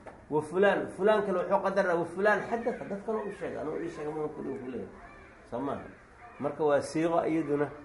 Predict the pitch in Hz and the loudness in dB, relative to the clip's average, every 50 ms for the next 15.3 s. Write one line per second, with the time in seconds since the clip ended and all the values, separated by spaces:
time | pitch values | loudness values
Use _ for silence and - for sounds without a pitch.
0 | - - 143 139 131 131 147 139 127 - - 123 107 95 85 82 80 80 - - | -12 -6 -4 -2 0 0 0 0 -2 -4 -6 -8 -10 -10 -10 -12 -12 -14 -16 -18
1 | - - - - - - - - - - - - - - - - - - - - | -18 -20 -20 -20 -20 -20 -20 -20 -20 -20 -20 -18 -18 -18 -18 -18 -20 -20 -20 -20
2 | - - - - 202 233 233 254 262 220 247 233 226 - - 226 226 214 190 208 | -20 -12 -6 6 8 10 10 10 8 12 12 12 12 12 12 12 12 12 12 12
3 | 220 214 202 196 185 180 156 147 - - - - - - - - 240 185 - 139 | 12 12 12 12 8 6 4 2 0 -2 -8 -10 -10 -10 -2 2 2 4 6 6
4 | 143 117 110 101 104 104 - - - - - - - - - 131 131 139 139 139 | 4 4 2 -2 -2 -2 -4 -6 -12 -16 -18 -20 -20 -8 0 4 6 8 8 8
5 | 135 - 143 139 147 170 185 170 - - 160 - 135 135 - - 170 147 143 165 | 6 4 -2 -6 -4 -2 -2 -2 0 -2 -2 -2 -2 -6 -2 0 0 4 4 4
6 | 175 175 160 123 104 90 85 - - - - - - - - - - - 127 135 | 4 4 2 2 0 -2 -4 -4 -8 -14 -16 -16 -16 -18 -18 -18 -10 0 2 2
7 | 127 123 131 131 127 127 123 - - 123 147 151 143 135 123 117 - 127 113 104 | 2 4 2 2 2 0 0 -2 -2 0 4 4 4 4 4 2 -2 -4 -2 -2
8 | 113 120 117 113 110 107 - - - - - - - - 113 120 120 123 - - | -2 -2 0 -2 -2 -4 -6 -12 -16 -18 -20 -16 -8 -4 -2 0 0 0 0 2
9 | 143 143 147 143 139 156 165 165 151 143 135 - - - 139 143 143 127 113 98 | 2 4 4 4 8 10 10 10 10 8 2 -2 -2 4 6 8 8 8 6 2
10 | 95 101 104 - - 113 110 107 101 107 113 - - 139 151 151 143 135 135 135 | 0 -4 -6 -6 -6 -6 -6 -4 -4 -4 -6 2 6 8 8 8 8 4 2 4
11 | 135 135 143 143 135 - 123 123 101 120 123 123 120 113 110 120 131 135 143 143 | 4 4 2 0 -4 -6 -6 -6 -6 -6 -4 -2 0 2 2 2 0 -2 -2 -2
12 | 175 170 156 156 139 139 151 156 156 - - 147 139 123 - - - - 135 120 | -2 0 0 2 2 2 2 0 0 -2 -4 -4 -4 -4 -6 -6 -6 -4 -2 -2
13 | 101 95 90 87 - - - - - - - - 139 156 151 156 156 131 135 160 | -2 -4 -4 -8 -14 -16 -20 -20 -20 -20 -6 -2 -2 -2 -2 -4 -6 -6 -6 -6
14 | 160 160 160 151 147 127 139 143 151 151 147 139 - - 147 143 135 131 - 139 | -4 -4 -2 -2 -2 -2 -2 -4 -2 -2 -2 -4 -4 -4 -4 -4 -4 -4 0 2
15 | 143 147 139 139 139 - | 4 4 4 2 -2 -6